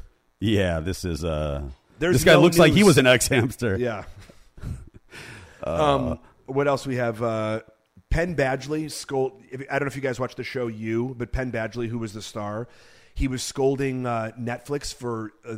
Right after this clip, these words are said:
Speaker 2: uh, glamorizing serial killers, which is, I always think that's a little ridiculous. I, I, I, I like the show You, but you've made a career off of being a serial killer. Spoiler alert, if you've never seen the show, he kills.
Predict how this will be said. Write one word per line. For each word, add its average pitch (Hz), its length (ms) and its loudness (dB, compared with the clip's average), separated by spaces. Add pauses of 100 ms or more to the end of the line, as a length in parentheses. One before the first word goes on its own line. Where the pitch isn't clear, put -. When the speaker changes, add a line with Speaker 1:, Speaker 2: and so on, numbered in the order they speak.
(140)
Speaker 2:
uh, 110 200 -6
glamorizing 120 840 -2
serial 120 400 -2
killers, 156 500 -2
which 127 200 -4
is, 127 180 -12 (680)
I 160 120 2
always 277 200 -2
think 247 120 -8
that's 196 160 -4
a 180 40 -4
little 147 200 -2
ridiculous. 107 720 -10
I, 151 160 0
I, 170 160 2
I, 202 220 4
I 165 140 2
like 196 160 2
the 208 60 -8
show 185 200 -2
You, 160 280 -4
but 131 220 -2 (420)
you've 165 320 -2
made 214 280 -2
a 240 80 -4
career 147 800 -4 (100)
off 139 240 0
of 120 140 -6
being 131 260 -4
a 113 60 -8
serial 135 340 -6
killer. 87 340 -6
Spoiler 127 360 2
alert, 101 180 -4
if 101 80 -12
you've 113 100 -6
never 107 160 -4
seen 110 160 -10
the 101 60 -10
show, 92 300 -8
he 113 180 -8
kills. 92 380 -10